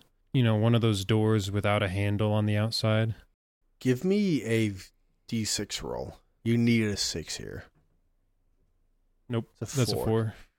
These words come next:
Speaker 2: So you walk around and you do see four sets of breaker panels. As you walk around the storage facility and the lights are off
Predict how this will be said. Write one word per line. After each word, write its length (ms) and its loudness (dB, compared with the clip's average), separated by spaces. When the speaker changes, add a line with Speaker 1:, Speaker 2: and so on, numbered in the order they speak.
Speaker 2:
So 180 -2
you 180 6
walk 360 6
around 680 4
and 360 0
you 140 2
do 460 2
see 480 0
four 480 0
sets 340 0
of 220 -8
breaker 340 -4
panels. 480 -6
As 140 -4
you 80 4
walk 320 2
around 200 4
the 80 2
storage 500 2
facility 760 0
and 200 -4
the 120 -4
lights 380 -4
are 200 -4
off 440 2